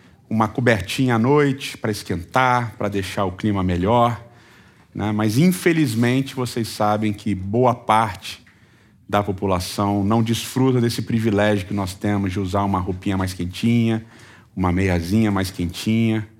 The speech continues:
Tudo no diminutivo, né? Uma cobertinha mais quentinha. Eles não têm nada. Vivem em uma situação terrível de vulnerabilidade. Por isso que eu queria pedir pra vocês que estão aqui,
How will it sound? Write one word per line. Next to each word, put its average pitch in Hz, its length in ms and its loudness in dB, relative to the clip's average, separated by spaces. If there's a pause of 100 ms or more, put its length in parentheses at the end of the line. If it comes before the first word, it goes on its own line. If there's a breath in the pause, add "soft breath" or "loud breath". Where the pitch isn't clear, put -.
(480 soft breath)
Tudo 110 180 -8
no 110 160 -2
diminutivo, 95 680 -2
né? 98 100 0
Uma 95 220 -2
cobertinha 98 720 -2
mais 98 180 0
quentinha. 101 680 -4 (600 loud breath)
Eles 110 160 0
não 120 80 2
têm 156 160 0
nada. 101 320 0 (840 loud breath)
Vivem 110 520 2
em - 20 2
uma 110 160 2
situação 110 680 0
terrível 117 560 2
de 107 140 0
vulnerabilidade. 107 1040 0
Por 131 220 2
isso 180 260 0
que - 80 0
eu 170 80 2
queria 165 260 -2
pedir 160 340 0
pra 151 120 0
vocês 180 500 0
que - 60 -18
estão - 180 -2
aqui, 113 380 -4